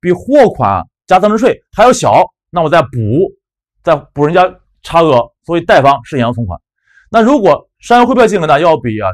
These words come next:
原材料、货款及增值税要多，那对方就得把差价再还给我，那我银行存款就增加了，所以在借方。哎，这地方呢要灵活去用啊。好，第五，呃，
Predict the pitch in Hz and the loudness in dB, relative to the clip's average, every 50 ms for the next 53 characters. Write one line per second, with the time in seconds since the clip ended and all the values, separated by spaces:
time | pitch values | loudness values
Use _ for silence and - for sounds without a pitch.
0 | - _ _ - 139 165 180 180 180 202 208 180 107 - _ _ _ - 226 214 | -8 _ _ -8 -8 -6 -4 -2 0 2 2 2 2 0 _ _ _ -2 -2 -2
1 | 160 - 110 80 73 _ _ - 131 185 143 165 170 175 180 180 214 156 156 147 | 0 0 -6 -10 -12 _ _ -12 -10 -8 -6 -6 -6 -6 -4 -4 -2 -2 -2 -2
2 | 135 131 - 202 208 240 254 277 269 269 - _ _ _ _ _ _ _ _ _ | -6 -4 -4 0 0 2 4 4 2 2 -2 _ _ _ _ _ _ _ _ _
3 | _ - 214 233 233 269 247 233 240 247 247 226 - - _ _ _ _ - - | _ -8 -8 -6 -4 -2 0 2 4 4 4 2 0 -6 _ _ _ _ -8 -2
4 | 180 170 143 131 123 101 104 113 - - 190 214 233 214 165 - 170 143 - _ | 0 0 2 2 2 0 0 -4 -2 -2 -2 2 2 2 2 2 0 -2 -2 _
5 | _ 139 147 214 269 254 285 247 151 101 85 95 113 - _ _ _ - 202 226 | _ -2 -2 -2 0 -2 -2 -2 -2 -4 -4 -4 -4 -4 _ _ _ -4 -2 0
6 | 202 151 135 151 160 180 180 185 185 - 120 123 127 170 180 208 233 269 247 127 | 0 0 0 -2 -2 -2 -2 -2 -4 -2 -4 -4 -4 -2 0 2 4 4 4 2
7 | 98 - 147 143 196 208 202 247 285 214 123 82 85 - _ _ _ _ _ _ | 2 -2 -6 -6 -6 -6 -4 -2 -2 -2 -2 -2 -6 -20 _ _ _ _ _ _
8 | _ _ - - 156 160 247 240 214 180 170 147 139 151 143 127 123 156 147 143 | _ _ -8 -8 -6 -2 0 0 0 0 0 -2 0 0 0 -2 -2 -4 -4 -8
9 | 131 110 135 156 143 107 - 90 98 92 _ _ _ _ _ 71 - _ _ _ | -8 -8 -8 -8 -8 -8 -6 -6 -6 -6 _ _ _ _ _ -20 -20 _ _ _
10 | _ _ _ _ _ _ _ _ _ _ _ _ _ _ _ _ _ _ _ _ | _ _ _ _ _ _ _ _ _ _ _ _ _ _ _ _ _ _ _ _
11 | _ _ _ _ _ _ _ _ _ _ _ _ _ _ _ _ _ _ - 170 | _ _ _ _ _ _ _ _ _ _ _ _ _ _ _ _ _ _ -4 -4
12 | 214 240 233 202 - - - 151 151 147 - | -4 -2 -4 -8 -10 -10 -8 -8 -8 -8 -12